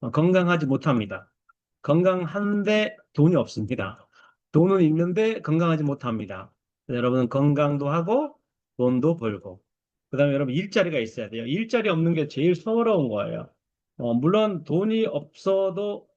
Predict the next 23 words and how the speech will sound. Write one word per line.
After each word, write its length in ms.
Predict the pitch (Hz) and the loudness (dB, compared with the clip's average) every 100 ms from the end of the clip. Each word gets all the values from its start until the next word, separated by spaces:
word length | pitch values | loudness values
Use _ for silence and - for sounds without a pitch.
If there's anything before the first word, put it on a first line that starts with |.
| 151 | -8
돈이 220 | 151 196 | -4 -2
없어서 320 | 202 147 170 147 | -2 -2 -4 -2
일자리도 380 | 151 165 147 135 | -2 -2 -2 -2
없겠지만 760 | 113 147 143 135 165 143 113 | -2 -4 -2 0 2 2 -2
돈이 260 | - 214 247 | -4 -2 0
많아도 440 | 185 123 170 175 139 | 0 0 -2 0 -2
일자리가 420 | 139 175 160 131 | 0 -2 0 -2
없잖아요. 720 | 113 143 127 131 185 104 104 _ _ _ _ | -2 -4 -2 0 0 -2 -8 _ _ _ _
그것처럼 680 | 165 170 190 196 180 139 117 | 0 0 0 0 2 -2 -4
별, 360 | - 139 151 151 - | 0 2 2 0 -4
그 640 | 151 143 135 127 120 123 131 | -2 0 0 -2 -2 0 0
힘든 280 | 196 190 | 0 2
일이 140 | 160 123 | 2 0
없습니다. 560 | 113 - 107 104 98 | -4 -6 -6 -6 -6
그래서 220 | 104 110 120 | -4 0 2
여러분은 580 | 127 123 135 143 104 - _ _ _ | 2 2 2 2 -2 -10 _ _ _
어떤 240 | 117 143 143 | -4 0 2
걸 80 | |
하셔야 240 | 135 151 147 | 0 -2 -2
되냐면 680 | 139 120 117 170 131 101 - _ _ - | -2 -4 -2 0 0 -4 -14 _ _ -20
진짜 440 | - 139 143 190 | -2 -2 2 0
건강하게 500 | 170 151 156 147 143 | 0 -2 -2 -2 -2
만들자, 840 | 139 127 120 117 95 110 190 254 | -2 -4 -6 -6 -4 0 0 -2